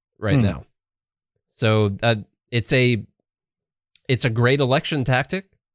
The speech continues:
Speaker 1: on their part. It'll be interesting to see what they, what they come up with. But it's, it's just more of, like, th-,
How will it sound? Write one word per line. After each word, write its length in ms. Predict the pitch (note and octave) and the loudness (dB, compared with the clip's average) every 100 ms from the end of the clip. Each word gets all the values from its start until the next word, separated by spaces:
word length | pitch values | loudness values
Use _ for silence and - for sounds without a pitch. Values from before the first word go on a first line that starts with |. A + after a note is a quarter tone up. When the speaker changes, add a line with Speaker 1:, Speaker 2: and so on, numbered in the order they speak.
| _ | _
Speaker 1:
on 160 | B2+ A#2+ | -2 0
their 160 | A#2+ B2+ | 0 0
part. 380 | C3 C3 G#3+ _ _ _ _ _ | 0 0 -2 _ _ _ _ _
It'll 160 | G#2+ A2 | -4 0
be 120 | A#2+ | 0
interesting 400 | A#2+ C3 B2+ D3+ | 2 0 -2 -2
to 60 | B2 | -4
see 220 | - C#3 | -2 -4
what 200 | C3+ B2+ | -2 -2
they, 280 | C#3 C3 C3+ | 0 0 0
what 180 | - C3 | -2 -4
they 120 | C#3+ | -2
come 160 | C3 D#3 | -2 -2
up 140 | G#3 | -2
with. 240 | G#2+ E2+ - _ _ _ | -6 -10 -14 _ _ _
But 160 | A#2 A#2+ | -6 -4
it's, 320 | B2 - - _ _ _ - | -4 -8 -18 _ _ _ -10
it's 120 | C#3+ | -10
just 140 | D#3 | -4
more 240 | F3 E3 D#3+ | 0 2 2
of, 120 | - _ _ | -2 _ _
like, 240 | D3+ C#3 _ _ _ _ _ _ _ _ _ _ - | -4 -4 _ _ _ _ _ _ _ _ _ _ -14
th-, 180 | C3+ | -14